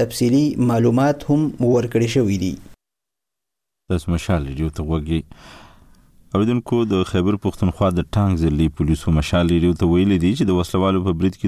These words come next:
Speaker 2: د ګومل تاڼې د پولیسو یو مشر ژوبل شوی دی. د ټانګ ضلعې د پولیسو مشر افتخار علي شاه وویل چې پرون د اکتوبر پر شلمه د شپې مهال نامعلومو وسلوالو په ګومل تاڼې برید وکړ چې د دواړو خواو ترمنځ په ډزو کې ایس ایچ او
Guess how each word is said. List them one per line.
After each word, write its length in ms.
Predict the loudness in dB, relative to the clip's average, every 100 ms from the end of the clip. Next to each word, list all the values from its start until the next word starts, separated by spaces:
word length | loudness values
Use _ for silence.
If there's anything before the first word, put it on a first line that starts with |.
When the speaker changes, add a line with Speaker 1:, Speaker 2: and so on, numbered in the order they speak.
| -2
Speaker 2:
د 60 | 0
ګومل 300 | 2 2 0 0
تاڼې 260 | 0 0
د 80 | -2 -2
پولیسو 300 | -2 0 0
یو 100 | 2 0
مشر 260 | 0 -4 -4
ژوبل 280 | -4 -6 -4
شوی 240 | -2 0 -2
دی. 80 | -4 -10 -10 -6
د 120 | 0
ټانګ 260 | 0 0 0
ضلعې 220 | 0 2 0
د 80 | 0
پولیسو 300 | 0 0 0
مشر 240 | 0 -2 -2 -4
افتخار 360 | -4 -2 0 0
علي 80 | 0
شاه 120 | 0 2
وویل 260 | 2 0 -2
چې 360 | -10 -12 -6 -2
پرون 240 | 0 0 0
د 80 | -2
اکتوبر 320 | -2 -2 -2
پر 160 | -4 -2
شلمه 380 | 0 2 2 2 0
د 120 | -2
شپې 260 | -2 -2 0
مهال 320 | 0 0 0 0
نامعلومو 440 | 0 0 0 -2
وسلوالو 500 | -2 -2 0 0 -2
په 120 | -4 -2
ګومل 300 | 0 0 0
تاڼې 260 | 0 0 0
برید 180 | 0
وکړ 240 | -2 -2 -4 -2
چې 60 | -2
د 140 | -2
دواړو 240 | 0 -2 -2
خواو 240 | -2 -2 -2
ترمنځ 260 | 0 0 -2
په 60 | -2 0
ډزو 260 | 0 0
کې 80 | -2 -4 -8 -14 -4 -2
ایس 160 | -2
ایچ 240 | -4 0
او 60 | 0